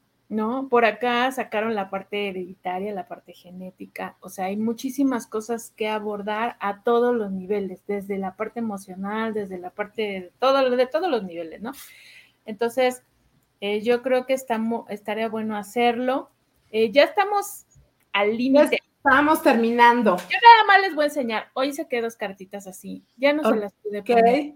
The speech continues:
Speaker 1: Pero miren, esta que está aquí, a ver si se alcanza a ver. ¿Ahí la ven? Sí,
Speaker 2: Sí,
Speaker 1: ¿verdad?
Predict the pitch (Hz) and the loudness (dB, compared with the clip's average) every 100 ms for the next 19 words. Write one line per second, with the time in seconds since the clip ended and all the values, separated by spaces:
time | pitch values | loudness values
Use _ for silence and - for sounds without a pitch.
0 | - 247 247 247 240 240 294 - 359 277 | 0 2 2 2 0 0 -2 -2 -4 -4
1 | 262 226 - 226 240 440 _ _ _ _ | -8 -10 -12 -10 -8 -10 _ _ _ _
2 | _ _ _ 226 226 226 247 240 196 202 | _ _ _ -6 -4 -4 -8 -8 -8 -8
3 | 190 196 170 - 214 285 311 226 349 - | -8 -8 -8 -6 -4 -2 -2 -4 -8 -12
4 | - 285 277 269 269 | -2 2 4 2 -4